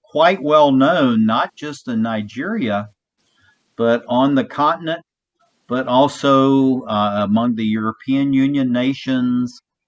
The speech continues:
and the United States. What is happening in Nigeria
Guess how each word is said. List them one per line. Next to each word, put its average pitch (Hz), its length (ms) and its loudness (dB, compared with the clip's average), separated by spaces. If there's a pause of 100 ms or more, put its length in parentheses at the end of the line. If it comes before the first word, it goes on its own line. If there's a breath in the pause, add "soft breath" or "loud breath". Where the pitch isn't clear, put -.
and 104 140 -6
the 104 60 -4
United 110 520 -2
States. - 760 -8 (480 soft breath)
What 339 240 -8
is 330 180 -8
happening 127 880 2
in 110 160 4
Nigeria 113 880 2